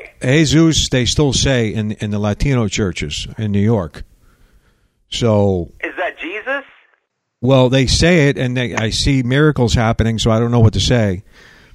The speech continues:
Speaker 1: But that's what they say, Jesus Christos or something. I don't know. But,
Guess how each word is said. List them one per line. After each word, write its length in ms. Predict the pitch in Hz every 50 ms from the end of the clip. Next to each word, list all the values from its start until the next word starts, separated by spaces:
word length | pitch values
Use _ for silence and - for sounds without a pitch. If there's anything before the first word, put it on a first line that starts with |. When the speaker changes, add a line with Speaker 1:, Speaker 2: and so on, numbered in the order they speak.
| _ -
Speaker 1:
But 360 | 113 120 123 123 120 117 - _ - - - - _ _ _ _ _ _ -
that's 300 | - 127 120 117 - -
what 80 | 113 107
they 160 | 135 131 123
say, 340 | - - 139 131 123 120 120
Jesus 320 | 123 101 120 143 131 -
Christos 640 | - - - 147 127 - - - 123 120 110 104 -
or 80 | 104 95
something. 400 | - 117 104 95 - - 95 90
I 140 | 90 101
don't 160 | 120 120 104 95
know. 260 | 95 95 95 95 - _ _ _
But, 340 | - - 110 110 113 110 107